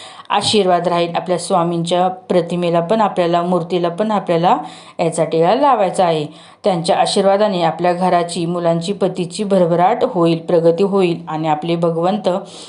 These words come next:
आपल्या पूजेचा स्वीकार करतील आणि म्हणूनच आपल्याला अशा प्रकारे लक्ष्मीच्या तुळशीचा टिळा त्यांना लावायचा आहे. त्याचबरोबर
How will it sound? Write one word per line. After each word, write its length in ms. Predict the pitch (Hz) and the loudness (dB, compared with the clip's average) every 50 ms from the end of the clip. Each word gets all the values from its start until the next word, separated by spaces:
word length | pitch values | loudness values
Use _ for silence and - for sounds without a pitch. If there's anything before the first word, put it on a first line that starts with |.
| - - - | -12 -6 -2
आपल्या 300 | - 165 170 185 185 185 | -2 -2 0 0 0 0
पूजेचा 460 | 185 208 202 175 175 175 170 185 214 | 0 -2 -2 0 0 0 0 0 -2
स्वीकार 480 | 214 - - 262 254 254 - 202 175 165 | -2 -2 -2 -2 -2 0 2 0 0 0
करतील 380 | 165 - 165 156 - 165 131 | 0 -2 -4 -4 -4 -6 -4
आणि 180 | 147 160 160 165 | -4 -2 -2 -2
म्हणूनच 760 | 175 175 180 180 175 175 185 202 220 233 226 196 196 208 202 196 | -2 0 0 0 0 2 2 2 2 4 4 2 2 2 2 2
आपल्याला 360 | 190 175 - 185 175 170 170 | 2 2 2 0 0 2 0
अशा 200 | 165 165 - 185 | 0 2 0 0
प्रकारे 580 | 185 - 214 208 208 196 170 170 175 196 - - - - - - - - | 0 0 0 0 2 0 0 0 0 -2 -4 -8 -16 -18 -20 -16 -6 0
लक्ष्मीच्या 760 | 226 233 240 240 240 240 - 254 254 254 262 254 254 240 202 | 2 4 4 4 2 2 4 6 6 6 6 4 4 2 2
तुळशीचा 580 | 196 196 - 208 202 - - 202 180 180 190 180 | 2 2 2 2 2 0 -2 -4 -2 0 0 0
टिळा 340 | 180 - 196 190 180 170 170 | 0 0 0 2 2 2 2
त्यांना 360 | 170 - 175 165 170 170 185 | 0 0 -2 0 0 0 2
लावायचा 520 | 202 208 180 156 147 151 147 147 - 170 | 2 2 2 2 2 2 0 0 0 -2
आहे. 220 | 160 151 156 151 151 151 | -2 -2 -4 -6 -6 -2
त्याचबरोबर 600 | - 160 156 151 156 151 160 160 170 170 170 180 | -2 -2 -2 -2 -2 -2 0 2 2 2 2 0